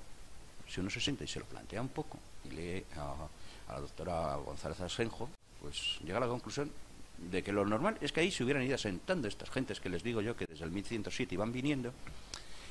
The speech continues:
y que se, y que eso se reorganizara, ¿no? Se reorganizara hasta darle forma de población, y ya está. Claro, si uno ve las fuentes castellanas,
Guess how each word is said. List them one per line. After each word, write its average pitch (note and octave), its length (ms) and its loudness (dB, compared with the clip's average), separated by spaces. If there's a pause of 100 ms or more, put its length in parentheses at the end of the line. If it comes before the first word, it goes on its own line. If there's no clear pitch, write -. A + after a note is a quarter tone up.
(380)
y C3+ 100 6
que D#3 180 4
se, E2+ 840 4 (200)
y - 80 -4
que - 80 2
eso E3 140 4
se C3+ 160 4
reorganizara, - 760 -4
¿no? G#2+ 80 -8 (440)
Se D#2+ 80 -8
reorganizara D2+ 360 -2
hasta D3 180 0
darle C3+ 260 4
forma C3 260 -2
de D2+ 80 -2
población, - 480 -2 (340)
y - 40 -6
ya B1+ 60 -4
está. - 240 -4 (1600)
Claro, C#3+ 320 10
si F#2 300 6
uno A#2 260 8
ve A#2+ 340 8
las F#2 140 6
fuentes A2 300 0
castellanas, B2+ 640 2